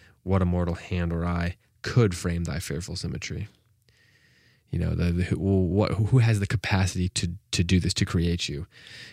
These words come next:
And that as he's going and he's asking these questions, and these questions are opening up his thoughts to him, he ends with this, "What immortal hand or eye dare frame thy fearful symmetry?" He knows who can do it,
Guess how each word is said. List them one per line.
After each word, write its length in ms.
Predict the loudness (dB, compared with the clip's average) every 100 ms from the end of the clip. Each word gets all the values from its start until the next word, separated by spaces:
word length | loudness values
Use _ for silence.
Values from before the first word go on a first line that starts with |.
| -4
And 80 | 0
that 100 | 2
as 120 | 2
he's 120 | 0
going 240 | 2 2
and 120 | 2 4
he's 80 |
asking 260 | 4 2 0
these 140 | -4
questions, 360 | 0 0 2 -2
and 80 | -2
these 120 | -4
questions 340 | -2 -2 -2
are 100 | -2
opening 320 | -2 -2 -2 -4
up 120 | -4
his 100 | -2
thoughts 260 | 0 -2 -2
to 80 | -4
him, 120 | -2
he 120 | -4 0
ends 240 | 2 4
with 180 | 2 2
this, 380 | 2 2 -2 -4 _ _ _ _ _ _
"What 240 | -4 0 2
immortal 360 | 2 2 0
hand 260 | 0 -2 -2
or 100 | -2
eye 160 | -4 -6 _ _ _
dare 320 | 4 6 6 2
frame 560 | -2 -2 -2 -6 -8 -12 _ _
thy 140 | -2 0
fearful 340 | 0 -2 -2
symmetry?" 580 | -4 -4 -4 -4 -6 -8 -12 -20 -20 -20 -20 -20 _ _ _ _
He 160 | 0
knows 220 | 2 2
who 200 | 4 4
can 160 | 4 4
do 140 | 0
it, 220 | 0 -2